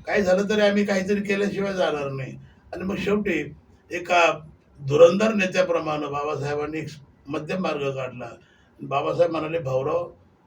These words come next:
तुम्हाला काहीतरी करून जायचं आहे ना, मग चला आपण उद्या मनुस्मृतीचं दहन करूया." मनुस्मृतीचं दहन केलं. भाऊरावांच्या समाधानासाठी म्हणा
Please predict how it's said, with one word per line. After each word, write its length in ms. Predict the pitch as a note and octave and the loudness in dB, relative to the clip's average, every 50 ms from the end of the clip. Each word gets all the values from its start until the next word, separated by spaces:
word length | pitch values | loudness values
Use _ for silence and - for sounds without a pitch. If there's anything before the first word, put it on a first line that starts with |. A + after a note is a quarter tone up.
| _ _ - | _ _ -10
तुम्हाला 220 | - E3 E3+ F3 | -6 -6 -4 -4
काहीतरी 360 | - - E3 E3 E3 F3 F3 | -4 -2 -2 -2 -2 -4 -6
करून 320 | - F3 E3+ E3+ F#3 F3+ F3 | -2 0 0 0 0 -2 -4
जायचं 300 | F3 - C#3+ C#3 C3 C#3+ | -4 -4 -4 -4 -4 -6
आहे 100 | C#3 C#3 | -8 -8
ना, 220 | D#3 E3 - - - _ _ _ _ _ C#3 | -8 -10 -12 -14 -18 _ _ _ _ _ -16
मग 100 | C#3+ C3+ | -14 -4
चला 240 | - F3 F3+ - | 0 0 2 2
आपण 220 | - - - E3 D#3+ | 2 0 -2 -2 -4
उद्या 240 | D3+ D3+ D3+ D#3 D3+ | -4 -4 -4 -4 -6
मनुस्मृतीचं 800 | D3 C#3 C#3 D3 C#3+ C3 - C#3 C#3+ C#3 B2+ C#3+ C3+ D#3 D3 C3 | -4 -4 -4 -4 -4 -4 -8 -10 -12 -12 -12 -14 -12 -12 -10 -8
दहन 220 | B2+ A#2 B2 A2+ | -6 -6 -6 -8
करूया." 540 | G2+ - A2+ G#2+ G2+ F2+ - - - - - - - - - - - - _ _ _ _ _ _ _ _ _ _ _ _ _ _ - | -10 -12 -14 -16 -18 -18 -18 -18 -18 -18 -20 -20 -20 -20 -20 -20 -20 -20 _ _ _ _ _ _ _ _ _ _ _ _ _ _ -12
मनुस्मृतीचं 640 | C#3+ D3+ E3+ E3+ - - F3+ - - - F3 F3 E3 | -4 -2 0 0 0 -2 -8 -12 -14 -14 -8 -6 -4
दहन 220 | D#3+ D#3+ E3+ E3+ | -2 0 -2 -2
केलं. 420 | F3 F3 F3 F3 F3 F#3 F#3 F#3 F#3 - - _ _ _ _ _ _ _ _ _ _ _ - - | -2 -4 -4 0 2 4 4 4 2 -4 -18 _ _ _ _ _ _ _ _ _ _ _ -8 -4
भाऊरावांच्या 520 | B2+ C3+ C#3+ D3+ D#3+ D#3+ D#3+ D#3+ E3+ - | -2 -2 0 0 -2 -2 -4 -4 -6 -6
समाधानासाठी 1040 | - D#3 D3+ D3+ D#3+ D#3+ E3 E3 E3 E3+ E3+ E3+ E3+ E3 - - D#3+ D3+ - F3+ | -6 -6 -6 -4 -4 -4 -2 -2 -2 0 0 -2 -2 -4 -8 -8 -8 -8 -6 -6
म्हणा 440 | F3 E3 D#3+ D3+ E3+ F3 F3 E3+ - | -8 -6 -6 -4 -4 -4 -4 -6 -8